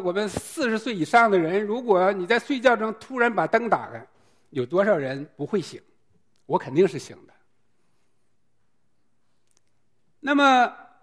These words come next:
天使这个光和我们现在屋里边的日光哪个亮啊？很显然天使这个灯这个亮。天使这个光这个亮打进去以后醒没醒？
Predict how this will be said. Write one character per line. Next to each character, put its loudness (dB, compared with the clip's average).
天 6
使 0
这 2
个 6
光 6
和 0
我 2
们 -2
现 -2
在 6
屋 0
里 4
边 4
的 4
日 -2
光 -2
哪 -8
个 -4
亮 2
啊？ -10
很 2
显 -6
然 -8
天 -4
使 -8
这 -6
个 -4
灯 -8
这 -14
个 -10
亮。 -10
天 8
使 0
这 -2
个 -2
光 4
这 -2
个 2
亮 6
打 -2
进 -6
去 -8
以 -2
后 0
醒 -8
没 -2
醒？ -8